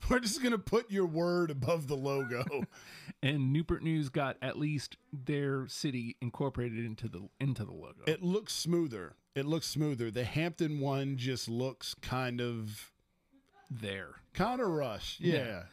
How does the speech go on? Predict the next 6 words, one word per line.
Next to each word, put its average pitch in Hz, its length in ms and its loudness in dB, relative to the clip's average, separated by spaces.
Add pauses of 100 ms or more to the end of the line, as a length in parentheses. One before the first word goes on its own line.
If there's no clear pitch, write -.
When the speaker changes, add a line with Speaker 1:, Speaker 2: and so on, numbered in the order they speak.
Speaker 1:
Like, 175 240 2
they 208 240 4
didn't, 202 380 0 (420)
here's 233 320 2
a 180 60 0
shocker. 143 640 0